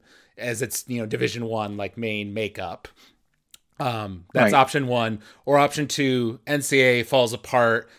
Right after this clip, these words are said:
Speaker 1: and everybody kinda goes their separate ways in terms of, like, making their own T V contracts and,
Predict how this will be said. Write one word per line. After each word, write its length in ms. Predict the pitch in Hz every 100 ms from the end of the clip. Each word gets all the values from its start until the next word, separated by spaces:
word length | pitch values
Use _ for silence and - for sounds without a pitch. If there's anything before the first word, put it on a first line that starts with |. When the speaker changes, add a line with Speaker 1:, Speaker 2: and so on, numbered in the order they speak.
| _
Speaker 1:
and 160 | 110 113
everybody 400 | 113 117 117 110
kinda 240 | 104 117
goes 300 | 98 113 107
their 100 | 104
separate 380 | 95 127 - 107
ways 400 | 107 107 104 101
in 60 | 104
terms 260 | 110 104 98
of, 120 | 92
like, 280 | 101 98 -
making 240 | 110 107
their 140 | 98
own 100 | 98
T 160 | 98 113
V 160 | 98 98
contracts 760 | 107 98 - 110 98 92 -
and, 300 | 104 95 92